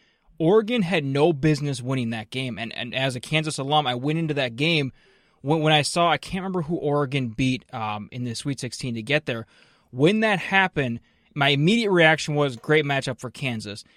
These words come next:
And then seeing how, re-, well, remembering, I guess, how unpredictable the tournament is, my next natural reaction is go against the gut.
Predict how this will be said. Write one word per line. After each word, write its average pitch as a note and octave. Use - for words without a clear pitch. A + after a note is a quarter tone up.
And D3
then D#3
seeing E3+
how, D3+
re-, C#3+
well, D3
remembering, C#3+
I A2+
guess, A2+
how D3
unpredictable C#3
the B2
tournament F#3
is, B2+
my C#3
next E3+
natural E3+
reaction C#3+
is C3
go E3
against D#3
the A2+
gut. G#2+